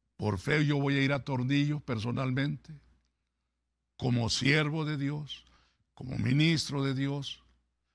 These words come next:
como sacerdote del Señor Todopoderoso. Y debe de haber un modo que me presento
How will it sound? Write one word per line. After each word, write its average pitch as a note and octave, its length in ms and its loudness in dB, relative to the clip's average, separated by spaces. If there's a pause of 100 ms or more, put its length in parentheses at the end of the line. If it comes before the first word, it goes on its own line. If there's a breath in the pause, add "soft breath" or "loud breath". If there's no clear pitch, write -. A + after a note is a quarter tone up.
(180)
como A#2 500 -2 (600)
sacerdote D3+ 880 2
del D3 200 -2
Señor C#3+ 400 0
Todopoderoso. C3+ 880 0 (1600 soft breath)
Y C3 100 4
debe F3+ 320 6
de F#3+ 80 4
haber E3 220 4
un E3+ 140 4
modo D#3+ 440 2 (1040)
que C3 120 -2
me B2+ 140 0
presento D#3 840 0